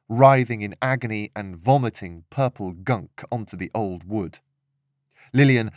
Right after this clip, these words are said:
allowed herself a smile. She had suspected a direct attack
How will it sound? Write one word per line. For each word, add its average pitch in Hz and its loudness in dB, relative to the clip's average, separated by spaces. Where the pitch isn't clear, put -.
allowed 123 2
herself 107 -6
a 127 0
smile. 87 -6
She 175 0
had 170 0
suspected - -4
a 117 -6
direct 107 -2
attack - -8